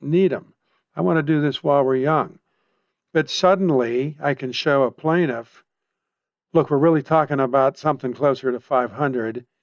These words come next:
And here's the key to brackets that if anybody else doesn't do this, they're out of their minds. Brackets don't work if you get hung up on the outer edges. I don't pass on a bracket,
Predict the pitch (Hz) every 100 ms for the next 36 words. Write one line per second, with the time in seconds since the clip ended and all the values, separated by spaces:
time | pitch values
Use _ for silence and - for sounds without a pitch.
0 | _ _ _ - 151 151 220 185 190 -
1 | 180 156 123 143 139 135 131 - 131 117
2 | 120 147 147 135 135 131 127 - 120 120
3 | 110 120 113 110 - 113 113 113 107 104
4 | 107 104 90 _ _ _ _ _ _ _
5 | - 196 220 220 165 - 156 - 139 131
6 | 113 - _ _ _ _ _ - 135 -
7 | 131 139 131 139 143 139 131 135 123 120
8 | 120 117 113 110 104 92 - - _ _
9 | _ _ _ _ _ _ _ - 160 175
10 | 190 165 156 - 156 143 - 143 131 123
11 | 110 123 127 - 113 -